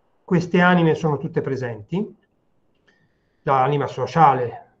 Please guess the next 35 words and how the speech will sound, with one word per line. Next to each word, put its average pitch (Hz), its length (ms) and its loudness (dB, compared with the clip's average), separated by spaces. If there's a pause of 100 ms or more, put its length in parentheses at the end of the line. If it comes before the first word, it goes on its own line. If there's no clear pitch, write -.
(120)
io 131 120 -10
sono 131 180 -8
un 131 60 -4
economista, 151 600 0
l'anima 131 600 -4
politica, 160 720 0 (380)
ci - 120 -16
s-, - 120 -14
abbiamo 135 300 0
un 131 100 0
gruppo 160 400 4
di 135 160 0
scienziati 160 520 -2
politici, 156 460 0
sociologi 143 540 -2
della 143 160 0
politica 160 360 0
e 143 40 0
di 156 80 -4
comunicatori 143 520 0
della 147 180 4
politica 147 560 -2 (320)
molto, 156 640 4
molto, 135 1040 -6
eh, - 40 -20 (840)
competitivo, 165 760 6
importante 160 680 4
dal 135 140 -2
punto 156 220 -2
di 151 60 2
vista 147 160 -4
dei 123 80 -2
prodotti 151 240 0
della 143 140 0
ricerca, 226 560 2